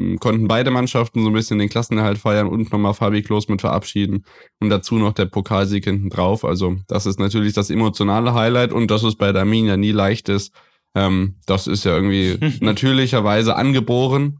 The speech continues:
Speaker 1: Mal gucken, ob dann die nächste Saison eine der wenigen ist in der Arminia-Geschichte, in der einfach mal nichts Außergewöhnliches passiert.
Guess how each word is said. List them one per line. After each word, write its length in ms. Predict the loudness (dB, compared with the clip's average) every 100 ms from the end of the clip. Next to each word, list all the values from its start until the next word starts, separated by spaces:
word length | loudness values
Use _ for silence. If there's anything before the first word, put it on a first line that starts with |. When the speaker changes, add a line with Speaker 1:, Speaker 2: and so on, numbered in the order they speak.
| -4
Speaker 1:
Mal 160 | -4
gucken, 260 | -4 -2 -2
ob 140 | -2
dann 140 | 0 0
die 100 | 0
nächste 340 | 0 -2 -2
Saison 360 | -2 0 -2 0
eine 340 | 0 2 2
der 200 | 2 0
wenigen 460 | 0 2 0 0 -2
ist 200 | -2 -4
in 100 | -2
der 120 | 0
Arminia-Geschichte, 880 | 0 2 0 0 -2 -2 -2 -2 -2 -4 -16 -4
in 140 | 0
der 200 | 2 2
einfach 300 | 0 0 0
mal 440 | 2 2 0 -2 -6 _
nichts 600 | 0 2 2 0 -6 -6
Außergewöhnliches 800 | -4 -2 -2 0 0 0 -2 -4
passiert. 480 | -6 -8 -4 -6 -6